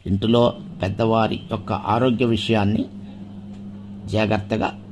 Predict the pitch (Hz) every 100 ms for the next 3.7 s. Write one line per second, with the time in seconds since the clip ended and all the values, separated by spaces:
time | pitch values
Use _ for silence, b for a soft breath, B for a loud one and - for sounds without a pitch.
0 | - 95 - 87 85 78 73 78 82 76
1 | - - - - - - - - - -
2 | - - - - - 160 151 147 135 120
3 | 110 113 104 95 82 73